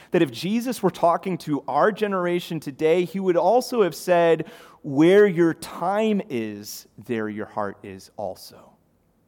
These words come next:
Because so many of us are unwilling to consistently give our time to something. Let me ask you, are you leveraging your time to advance his kingdom? I hope as you're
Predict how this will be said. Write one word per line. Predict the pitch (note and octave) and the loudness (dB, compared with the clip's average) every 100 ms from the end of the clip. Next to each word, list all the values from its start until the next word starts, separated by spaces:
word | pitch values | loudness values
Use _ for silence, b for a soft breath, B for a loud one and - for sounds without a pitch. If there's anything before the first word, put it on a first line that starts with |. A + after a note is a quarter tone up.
| _ _ _ _ _ - | _ _ _ _ _ -10
Because | B2 | -8
so | - D3 | -4 -4
many | D#3 D3 | -4 -8
of | B2+ A2 | -8 -6
us | G#2+ - | -8 -8
are | G#2+ | -10
unwilling | G#2 G#2+ A#2 A2+ G2+ | -10 -8 -6 -6 -8
to | - | -14
consistently | - G2+ - - B2+ - B2+ - A#2+ G2+ - | -16 -18 -16 -14 -14 -12 -16 -14 -16 -18 -14
give | G#2+ G#2 G2+ _ _ | -10 -10 -10 _ _
our | G2+ - | -20 -20
time | - - A2 A2+ A2+ | -20 -18 -12 -10 -10
to | G#2 | -14
something. | G#2 - F#2+ - - _ _ _ _ _ _ _ _ _ _ _ _ _ C#3 | -18 -18 -18 -20 -20 _ _ _ _ _ _ _ _ _ _ _ _ _ -12
Let | |
me | C#3 | -8
ask | B2+ C#3 - | -6 -8 -12
you, | G#2 F2+ _ _ _ _ _ _ _ _ _ _ _ | -20 -20 _ _ _ _ _ _ _ _ _ _ _
are | B2 | -8
you | A#2+ C3 | -6 -8
leveraging | A2 A2+ A2+ C3 C#3 A#2+ G#2+ G2 G#2+ G2+ G#2 | -10 -6 -4 -2 -4 -6 -8 -10 -12 -10 -10
your | G#2+ | -14
time | G2+ - - B2+ C#3+ F#2+ F#2+ _ _ _ _ _ _ _ _ _ _ _ | -16 -20 -14 -12 -12 -14 -18 _ _ _ _ _ _ _ _ _ _ _
to | B2+ | -8
advance | A#2+ A2 G2+ G2+ | -8 -8 -10 -12
his | - - | -16 -18
kingdom? | - D3 A2 - - _ _ _ _ _ _ _ _ _ _ _ _ _ _ _ _ b b b b b | -14 -12 -12 -16 -20 _ _ _ _ _ _ _ _ _ _ _ _ _ _ _ _ b b b b b
I | C3 | -4
hope | F#3+ C#4 F#3+ | -2 -2 -4
as | A#2 - | -6 -6
you're | C3 A2 | -6 -4